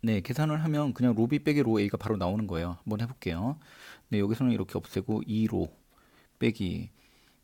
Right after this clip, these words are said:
그 다음에, 아, 우선 피제로 똑같으니까 없앨게요. 빼기 요거 계산하면 G가 이제 십 미터 per 제곱세크라고 했으니까, 네, 이건 로 A만 남죠. 로 A는,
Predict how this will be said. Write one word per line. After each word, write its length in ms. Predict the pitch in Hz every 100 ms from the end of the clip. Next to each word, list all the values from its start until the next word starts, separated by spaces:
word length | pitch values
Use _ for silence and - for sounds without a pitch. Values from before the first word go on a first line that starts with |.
| _
그 80 | -
다음에, 240 | 104 98 -
아, 160 | 113
우선 260 | 107 123 127
피제로 480 | - 208 202 160 139
똑같으니까 460 | - 156 143 120
없앨게요. 760 | - - 92 90 85 101 156 160 -
빼기 340 | 107 120 127
요거 260 | 117 110 123
계산하면 420 | 123 127 123 120
G가 380 | - 120 127 123
이제 240 | 107 110
십 240 | 123 - 143
미터 180 | 139 -
per 140 | 120
제곱세크라고 560 | 98 - - - 104 101
했으니까, 680 | - 107 95 90 101 151 - - - - -
네, 80 |
이건 240 | 107 113 107
로 200 | 107 110
A만 220 | 104 101
남죠. 380 | 82 80 117 123 _ _
로 260 | 107 98 -
A는, 1040 | 90 82 101 _ _ _ _ 113 104 90